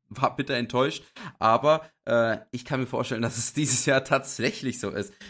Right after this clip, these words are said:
Speaker 2: Ähm, du hast mal in einem kurzen Podca-, oder in einem Podcast gesagt, du verstehst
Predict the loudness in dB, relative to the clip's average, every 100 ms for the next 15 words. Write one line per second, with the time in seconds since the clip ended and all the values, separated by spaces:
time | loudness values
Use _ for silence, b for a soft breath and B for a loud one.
0 | -6 2 4 6 4 4 2 -2 0 0
1 | 0 -2 -2 -2 -2 -4 -6 -6 -6 -4
2 | -4 -2 -2 -2 -4 -4 -6 -4 -4 -4
3 | -8 -12 -6 -4 -4